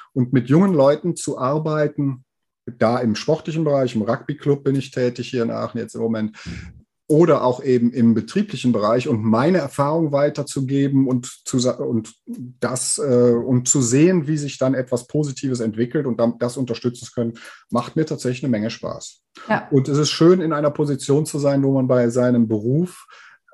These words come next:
Speaker 1: sehr stark darauf abheben kann, was mache ich gerne und andere Sachen nicht mehr so ganz im Vordergrund stehen müssen. Und
Speaker 2: Ja.
Speaker 1: in der glücklichen Position bin ich jetzt.
Speaker 2: Verstehe ich, total.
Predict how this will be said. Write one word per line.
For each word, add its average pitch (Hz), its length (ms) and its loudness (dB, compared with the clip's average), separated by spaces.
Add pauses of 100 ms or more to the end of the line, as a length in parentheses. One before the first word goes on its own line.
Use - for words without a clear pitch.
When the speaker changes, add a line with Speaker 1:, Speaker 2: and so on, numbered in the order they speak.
(240)
Speaker 1:
sehr 151 300 2
stark 151 300 -2
darauf 135 220 0
abheben 135 440 -2
kann, 127 340 0
was 120 300 -6
mache 143 280 -2
ich 120 200 -8
gerne 131 480 0 (220)
und 123 140 -2
andere 143 280 0
Sachen 131 340 -2
nicht 127 240 -2
mehr 123 120 -2
so 120 120 -2
ganz 110 220 -4
im 92 80 -14
Vordergrund 87 420 -10
stehen 90 300 -6
müssen. 85 320 -14 (240)
Und 113 260 -12
Speaker 2:
Ja. 220 120 2
Speaker 1:
in 120 100 2
der 113 80 -4
glücklichen 135 680 -4
Position 127 460 -4
bin 98 120 -8
ich 107 120 -16
jetzt. - 240 -18 (440)
Speaker 2:
Verstehe 196 480 -4
ich, - 180 -14
total. 202 580 -2